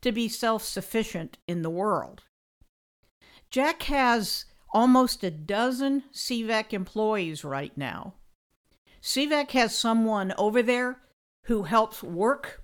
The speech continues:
with the employees as he's needed, but once an employee gets started, he really doesn't need much help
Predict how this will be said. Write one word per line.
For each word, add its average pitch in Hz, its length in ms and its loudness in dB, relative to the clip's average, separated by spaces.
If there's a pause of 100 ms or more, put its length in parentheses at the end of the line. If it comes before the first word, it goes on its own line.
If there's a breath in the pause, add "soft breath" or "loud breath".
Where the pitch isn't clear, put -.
with 196 280 -2
the 185 120 -2
employees 185 680 0
as 247 320 2
he's 226 340 -4
needed, 185 640 -4 (680 soft breath)
but 196 180 -2
once 254 300 -2
an 320 100 -8
employee 233 540 -4
gets 185 280 -10
started, 202 760 -4 (800)
he 226 100 0
really 339 340 0
doesn't 269 400 2
need 247 320 2
much 233 300 -2
help - 540 -2